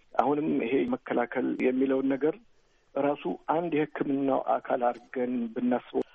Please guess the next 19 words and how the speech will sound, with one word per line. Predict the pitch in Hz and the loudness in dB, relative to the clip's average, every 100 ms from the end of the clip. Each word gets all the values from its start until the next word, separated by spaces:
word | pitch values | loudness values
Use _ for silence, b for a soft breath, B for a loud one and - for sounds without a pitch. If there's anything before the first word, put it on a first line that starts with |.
| - - | -20 -6
ስኳር | - - - 165 | -4 0 2 0
በሽታ | 165 - 113 - 95 147 - _ - - 123 | 0 -6 -6 -2 -2 -2 -10 _ -14 -8 -2
በሰውነት | 127 - 143 143 139 | 0 2 2 2 2
ላይ | 139 143 151 | 2 2 0
ተከስቶ | 135 - 120 - 107 87 98 - _ _ _ _ _ 117 _ _ _ | -4 -8 -8 -8 -2 0 0 -2 _ _ _ _ _ -20 _ _ _
አይኑን | 123 131 151 151 151 | 0 2 0 0 0
ወደ | 120 131 | 2 2
መጉዳት | 127 135 135 139 143 - | 0 0 2 2 0 -4
በሚሄድበት | 131 127 113 127 - 107 - | -4 -2 -4 -8 -6 -6 -4
ጊዜ | 117 143 196 277 | -2 2 2 0
ጊዜ | 214 208 | -2 2
ይጠይቃል። | 170 - 220 104 - - - - _ _ _ - | 2 0 -4 -4 -4 -4 -8 -18 _ _ _ -10
ጊዜ | 117 135 156 160 | -2 2 2 2
ስል | 156 160 165 | 0 -2 -2
እንደው | 143 160 113 | 0 0 0
ስኳር | - - 127 | -2 0 0
ሰው | - - | 0 0
በያዘው | 117 117 151 | 0 2 0
በቀናት | 135 113 123 127 139 | 0 -4 -2 0 0